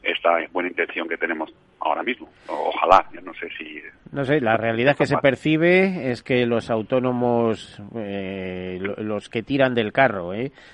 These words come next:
Speaker 2: No, lo-,
Speaker 1: Exacto,
Speaker 2: los que facturan
Speaker 1: exacto.
Speaker 2: tres mil
Speaker 1: Sí, sí, sí,
Speaker 2: euros
Speaker 1: por
Speaker 2: van a
Speaker 1: supuesto.
Speaker 2: tener que pagar
Speaker 1: Y, y,
Speaker 2: más,
Speaker 1: y, y, y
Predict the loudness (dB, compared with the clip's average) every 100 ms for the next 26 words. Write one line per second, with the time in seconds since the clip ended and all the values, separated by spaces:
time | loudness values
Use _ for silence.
0 | _ -6 -4 2 2 6 6 6 4 4
1 | 6 6 6 6 4 6 6 6 4 6
2 | 8 8 6 4 2 0 0 2 2 4
3 | 4 4 2 -4 -12 -16 -16